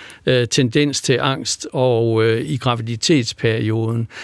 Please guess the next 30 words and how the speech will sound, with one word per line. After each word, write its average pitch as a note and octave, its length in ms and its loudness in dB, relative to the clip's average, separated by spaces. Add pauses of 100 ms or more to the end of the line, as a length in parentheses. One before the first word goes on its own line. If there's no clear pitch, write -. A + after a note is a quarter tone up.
(160)
Det D3+ 120 2
kan E3 120 4
også - 220 2
være E3+ 180 6
sådan, D#3+ 420 2
at C3+ 160 0
hvis C#3 200 2
man C3+ 200 4
har C3 100 0
søvnproblemer, C3+ 880 2
det C#3+ 240 -2
kan F3 240 2 (340)
i D#3 80 4
nogle D#3 300 4
tilfælde C#3+ 600 2 (280)
være C3 200 2
korreleret C3+ 640 4
til C3 220 2
koffeinforbrug. C3+ 1200 2
Hvis A#2 200 0
man C#3 100 4
drikker C#3 280 2
kaffe D3+ 360 -2
for C3+ 140 -4
sent B2+ 500 2 (240)
på D3 100 2
dagen, B2+ 480 0 (280)
at C3+ 100 0
så - 140 2
bliver C3 420 4